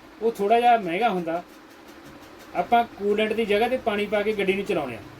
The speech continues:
ਉਹਦੇ ਨਾਲ ਕੀ ਹੁੰਦਾ, ਆਪਣੇ ਰੇਡੀਏਟਰ ਦੇ ਵਿੱਚ ਜ਼ਰ ਲੱਗ ਜਾਂਦੀ ਹੈ। ਜ਼ਰ ਲੱਗਣ ਦੇ ਨਾਲ ਆਪਣਾ ਰੇਡੀਏਟਰ ਗਰਮ ਹੋ, ਅਹ, ਬੰਦ ਹੋ ਜਾਂਦਾ,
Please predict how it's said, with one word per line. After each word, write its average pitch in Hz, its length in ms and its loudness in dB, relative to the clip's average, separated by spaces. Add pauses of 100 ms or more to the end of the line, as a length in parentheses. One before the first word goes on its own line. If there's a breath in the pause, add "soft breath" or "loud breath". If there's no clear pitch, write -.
(640)
ਉਹਦੇ 214 180 2
ਨਾਲ 262 200 2
ਕੀ 233 120 -4
ਹੁੰਦਾ, 233 220 6
ਆਪਣੇ 240 240 2
ਰੇਡੀਏਟਰ 208 600 0
ਦੇ 220 120 2
ਵਿੱਚ 208 160 -4
ਜ਼ਰ 180 280 0
ਲੱਗ 175 140 0
ਜਾਂਦੀ 190 340 0
ਹੈ। 208 40 0
ਜ਼ਰ 180 220 2
ਲੱਗਣ 185 280 -2
ਦੇ 196 100 -4
ਨਾਲ 180 160 2
ਆਪਣਾ 185 260 -2
ਰੇਡੀਏਟਰ 175 400 2
ਗਰਮ 151 240 -2
ਹੋ, 127 80 -8
ਅਹ, 160 420 -4 (160)
ਬੰਦ 156 200 -2
ਹੋ 170 60 4
ਜਾਂਦਾ, 185 320 0